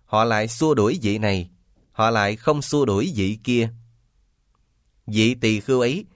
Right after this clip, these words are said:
nên được nói bởi các tỳ khưu như vậy: "Đại Đức chớ có nói như thế. Các tỳ khưu không có sự thiên vị vì thương, không có sự thiên vị vì ghét,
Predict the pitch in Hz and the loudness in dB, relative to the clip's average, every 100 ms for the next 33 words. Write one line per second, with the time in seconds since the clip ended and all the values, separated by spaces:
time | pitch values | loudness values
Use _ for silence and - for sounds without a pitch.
0 | _ - 135 151 131 107 107 117 165 226 | _ -6 0 0 2 0 0 -2 -2 -4
1 | 107 98 110 185 226 104 95 - 127 127 | -2 -2 0 -4 -2 -4 -4 -2 -2 0
2 | 120 143 110 101 90 - _ _ _ _ | -2 -4 -2 -2 -4 -8 _ _ _ _
3 | _ _ _ _ _ _ _ _ _ - | _ _ _ _ _ _ _ _ _ -2
4 | 101 107 143 190 - 135 147 170 143 131 | 2 2 0 -2 0 2 4 2 0 0
5 | 156 131 113 113 113 147 - _ _ _ | 0 0 0 0 0 0 -6 _ _ _
6 | _ - 185 - 110 104 - 143 143 - | _ 0 0 2 -2 -2 0 0 -2 -2
7 | 147 143 156 220 104 98 - 151 151 110 | -2 -2 -4 -2 0 -2 -2 -4 -2 -2
8 | 92 101 113 101 92 - 120 113 110 - | -2 -2 -4 -4 -4 -2 0 0 -4 -14
9 | _ _ - 151 151 208 110 104 110 151 | _ _ 0 0 2 -2 0 -2 0 -2
10 | 151 104 95 107 113 104 90 104 139 | -2 -2 -2 -4 -4 -4 -2 0 -2